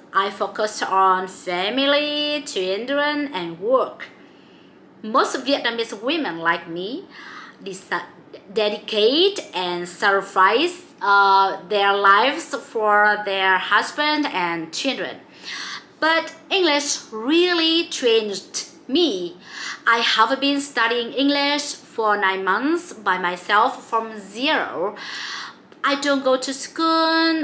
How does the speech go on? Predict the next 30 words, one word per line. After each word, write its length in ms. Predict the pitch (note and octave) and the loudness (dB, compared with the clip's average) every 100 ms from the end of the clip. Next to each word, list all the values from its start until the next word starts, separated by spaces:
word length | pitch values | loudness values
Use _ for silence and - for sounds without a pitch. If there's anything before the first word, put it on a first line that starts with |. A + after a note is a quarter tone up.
| - | -2
I 240 | G3 G#3 G3+ | -2 0 -2
don't 220 | G3+ G3+ | -6 -6
have 360 | - A3 A#3 A#3+ | 0 4 4 2
an 220 | B3 A#3+ | -4 -4
English 380 | B3 B3 B3+ C#4+ | -2 0 0 -2
teacher, 800 | C#4 - D4 C4+ C4+ C4+ C4+ C#4 - - - - | -4 -2 0 2 4 2 0 -4 -16 -18 -18 -10
so 580 | - C4+ B3 A#3+ A#3 G3 | -2 2 4 4 4 0
I 140 | G3+ G3+ | -4 -4
tried 460 | A3 F#3+ G3+ G3 - | 0 2 2 -2 -6
a 80 | G#3 | -8
lot. 640 | G3 G#3 C4 A3 F3+ - - - - | -4 4 6 6 4 -2 -16 -20 -8
During 480 | C4+ C#4+ D4+ D4+ C#4+ | -2 0 0 0 -2
the 220 | A#3 G#3+ - - | -2 -4 -10 -20
past 640 | - D#4+ A#3 - - - - - | -2 2 2 0 -10 -16 -20 -18
nine 460 | G3 G#3 C4 C#4 | -6 0 0 0
months, 400 | F3+ B2+ C#3 - - - - - - - - D4 | -2 -4 -8 -16 -20 -18 -16 -14 -14 -16 -6 -2
I 260 | D#4 D#4 - | -2 -2 2
got 400 | C4+ E4 C4 - - - | 6 6 4 -2 -18 -12
passion 760 | - E4 A#4+ - G3+ D#3+ D3 - | 0 2 2 0 -2 -4 -8 -10
to 320 | G3 F3 F#3 | -8 -4 -2
learning 460 | A3 A#3+ C4 C4+ - | 0 0 -2 -4 -4
English. 460 | C#4+ D#4 - - - - - - - - | -2 -2 -2 -8 -14 -16 -20 -20 -20 -20
So 760 | - - A3 F#3 F#3 A3+ E4 F4 - - - - | -14 -6 -2 0 2 2 2 0 -8 -12 -12 -8
now 540 | G#3 G3 G3+ B3 D4 C4+ | -2 4 6 8 6 4
I 120 | A3+ | 0
decided 680 | A#3 A3 - D4 C#4+ B3 - | -4 -8 -2 0 0 -2 -4
to 120 | A3+ | -6
quit 460 | - - C#4+ - | -6 -6 -4 -4
my 140 | - G#3+ | -8 -8
job, 580 | C4 D#4+ C#4 F3+ F3 | 0 4 6 6 2